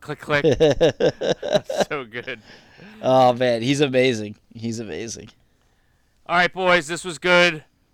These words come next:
Speaker 1: What an extravaganza. Um, if, if you're, if you've made it this far, you're, and if you're a regular listener, even if you're not a regular listener, maybe you wanna be, uh,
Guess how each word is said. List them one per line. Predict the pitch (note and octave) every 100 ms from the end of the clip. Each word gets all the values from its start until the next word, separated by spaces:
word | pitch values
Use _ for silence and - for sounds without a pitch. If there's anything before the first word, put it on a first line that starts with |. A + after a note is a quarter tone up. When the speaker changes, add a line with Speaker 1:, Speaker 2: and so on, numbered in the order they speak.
| _ -
Speaker 1:
What | C#3+ D3 E3+ F#3 G3
an | D#3+ D#3
extravaganza. | C#3+ - D#3 D3 C#3 B2+ C#3+ C#3+ B2+ C#3 C3+ C3+ -
Um, | B2+ B2+ B2 A#2+ A2 _ _ _ _ -
if, | C#3+ - -
if | D3+ E3
you're, | D#3 D3+ D#3+
if | C#3+
you've | D#3+ D3+
made | E3+ F3
it | -
this | D#3+ -
far, | D#3+ D3+ D3+ D3+
you're, | C3+ C#3 C3+ C3+ D3+
and | D3+
if | C#3+ -
you're | C#3+
a | C3+
regular | C#3 D3 D3 C#3+
listener, | C#3 C3+ D3+ C#3 C#3 C3+ _ _ _
even | B3 F4+
if |
you're | C#4
not | C4 A#3+
a | G3
regular | E3 D3 D3 C#3+
listener, | C3+ D#3+ C#3 C3
maybe | C#3 D3+
you | D3
wanna | C#3 C#3
be, | A#2 C#3 C3+ C3 A#2+
uh, | A#2 A2+